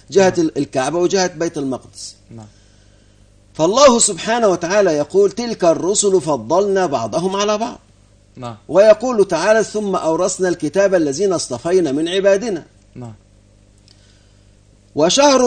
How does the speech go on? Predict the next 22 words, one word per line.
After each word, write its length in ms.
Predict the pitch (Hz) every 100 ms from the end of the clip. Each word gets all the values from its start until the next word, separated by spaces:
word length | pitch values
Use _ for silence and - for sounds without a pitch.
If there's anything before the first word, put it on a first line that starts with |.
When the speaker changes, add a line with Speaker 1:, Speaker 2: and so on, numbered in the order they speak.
| 226
Speaker 1:
رمضان 760 | 214 202 175 214 240 247 233 - _ _ - -
خيره 640 | - 160 175 226 220 185
الله 280 | 165 190 208
على 200 | 151 131
سائر 300 | 160 170 208
الشهور. 500 | 196 208 233 240 - - _ -
Speaker 2:
نعم. 140 | 117 107 -
Speaker 1:
وليلة 440 | 139 202 254 220 196
القدر 680 | 180 - 220 190 220 226
ميزها 600 | 160 165 165 226 208 175
الله 220 | 165 175 202
على 180 | 160
سائر 300 | 135 175 208
الليالي. 520 | 214 220 254 269 202 151 _ -
Speaker 2:
نعم. 160 | 120 110 -
Speaker 1:
ويوم 400 | 160 262 262 226
الجمعة 520 | 180 170 254 233 233
ميزه 480 | 196 196 220 190 175
الله 280 | 196 220
على 200 | 170 160
سائر 280 | 139 196 214
الأيام. 640 | 220 220 233 269 233 131